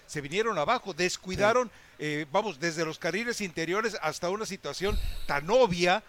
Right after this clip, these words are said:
Speaker 1: que vimos a un Dest que realmente, eh, <laughs> vergonzoso.
Speaker 2: Sí, sí, sí,
Speaker 1: Se
Speaker 2: lo de Dest,
Speaker 1: desplomó.
Speaker 2: lo de Dest, es más, se lleva una amarilla por apresurado, era la ansiedad, lo mismo que McKennie, ¿eh?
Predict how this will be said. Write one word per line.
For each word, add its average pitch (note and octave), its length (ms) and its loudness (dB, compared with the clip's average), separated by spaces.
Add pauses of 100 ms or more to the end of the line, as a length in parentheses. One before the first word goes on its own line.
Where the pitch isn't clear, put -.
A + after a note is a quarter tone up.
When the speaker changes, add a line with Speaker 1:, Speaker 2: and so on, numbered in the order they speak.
(280)
Speaker 1:
que D3+ 100 -4
vimos G3 360 -4
a D3 100 2
un F#3 320 -8
Dest D#3+ 360 -2
que C3 280 -6
realmente, D#3 720 -4 (380)
eh, G3 100 -2
<laughs> C#3+ 140 -10
vergonzoso. C#3+ 520 -2
Speaker 2:
Sí, E3 200 4
sí, C#3 240 0
sí, - 180 -4
Speaker 1:
Se C#3+ 60 -4
Speaker 2:
lo - 80 2
de D#3+ 60 2
Dest, D#3+ 140 -2
Speaker 1:
desplomó. G#3 360 6 (220)
Speaker 2:
lo D#3+ 180 4
de F3 100 2
Dest, A3 400 0
es G#3+ 160 4
más, B3 300 8
se F3+ 160 2
lleva D4 180 0
una A#3+ 200 6
amarilla B3+ 640 6 (360)
por E3+ 160 4
apresurado, F3 920 4
era G#3+ 180 6
la G#3 80 6
ansiedad, F#3+ 600 4
lo G3 180 0
mismo B3+ 260 0
que F#3 100 0
McKennie, E3+ 580 0
¿eh? F3+ 80 -6